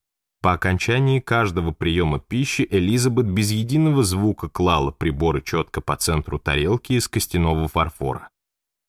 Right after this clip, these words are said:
Один из лакеев сказал Джасперу, что дети получаются потому, что женатые делают то же, что коровы с быками.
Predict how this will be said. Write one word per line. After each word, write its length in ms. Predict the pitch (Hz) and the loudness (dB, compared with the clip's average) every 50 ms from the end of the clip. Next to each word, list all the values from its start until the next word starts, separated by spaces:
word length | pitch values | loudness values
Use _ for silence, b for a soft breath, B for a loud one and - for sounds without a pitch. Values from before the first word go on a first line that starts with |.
| _ - | _ -2
Один 320 | - 90 101 123 135 139 | 0 2 4 4 4 4
из 100 | 135 110 | 4 2
лакеев 480 | 117 127 123 - - 175 180 165 107 - | 2 0 0 0 0 0 0 0 0 -2
сказал 400 | - - 101 98 101 117 120 113 | -2 -2 0 0 2 2 2 2
Джасперу, 500 | 101 107 113 113 104 - - 120 107 107 | 2 2 0 0 0 -2 -2 -2 0 0
что 460 | 101 - - _ - 107 107 104 104 | -2 -4 -6 _ 0 2 4 4 4
дети 360 | 101 104 110 151 160 - - | 2 2 0 0 0 0 -4
получаются 680 | - - - 101 101 98 - - 113 110 110 104 - 101 | -6 -4 -2 0 0 0 0 0 2 2 2 2 0 -4
потому, 320 | - - 85 - 95 104 | -4 -4 -2 0 0 0
что 180 | 101 - - 98 | 0 0 -2 -2
женатые 640 | 85 82 95 95 98 110 135 151 - - 98 87 78 | 0 2 2 2 2 4 2 2 0 0 0 0 0
делают 540 | 76 73 92 107 117 123 127 120 113 - _ | 0 0 0 2 2 4 2 2 0 0 _
то 200 | - 139 151 151 | 0 2 2 4
же, 120 | 131 135 | 2 2
что 220 | 123 - - - 117 | 0 0 -2 -4 -4
коровы 420 | - - 110 107 123 127 120 120 | -2 0 0 2 2 2 2 2
с 80 | 107 101 | 0 0
быками. 640 | 104 107 117 - - - 73 69 65 64 64 - | 0 -2 -4 -4 -4 -2 -2 -2 -2 -4 -6 -8